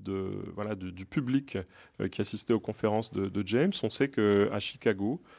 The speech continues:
en mille neuf cent cinq, il pouvait avoir entre cinq cents et huit cents personnes pour une conférence philosophique,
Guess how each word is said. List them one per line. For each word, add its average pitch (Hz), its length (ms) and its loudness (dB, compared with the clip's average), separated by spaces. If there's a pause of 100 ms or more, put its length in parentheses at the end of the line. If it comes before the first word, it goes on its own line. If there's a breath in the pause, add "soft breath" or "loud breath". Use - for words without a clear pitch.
(160 soft breath)
en 101 120 -8
mille 107 200 -4
neuf 117 160 -4
cent 113 500 0
cinq, 151 420 -2
il 101 60 -4
pouvait 104 240 2
avoir 123 280 0
entre 104 440 0
cinq - 260 -2
cents 143 360 -4
et 113 80 -4
huit 104 240 -2
cents 131 220 0
personnes 120 560 -2 (240)
pour 101 200 2
une 104 60 0
conférence 113 460 -2
philosophique, 107 600 -2